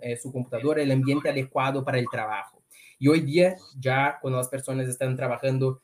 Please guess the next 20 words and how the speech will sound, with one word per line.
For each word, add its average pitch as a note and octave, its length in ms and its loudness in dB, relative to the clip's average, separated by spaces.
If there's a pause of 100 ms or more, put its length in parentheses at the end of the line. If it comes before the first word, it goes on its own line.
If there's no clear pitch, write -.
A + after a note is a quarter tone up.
(120)
desde A#2+ 280 -4
su - 200 -18
casa D3+ 500 2
o A#2+ 140 2
de A#2+ 80 -2
un A#2 80 -2
café, C3+ 460 2
de C3+ 60 2
un C3 140 2
coworking, C3+ 560 0
tenemos C#3+ 320 0
que D3+ 100 -8
garantizar C3+ 560 0
la C#3+ 120 2
misma F3 360 2
productividad C3+ 720 -2
que D3 80 -6
tenían C3 380 0
cuando B2+ 180 -4
estaban B2 500 0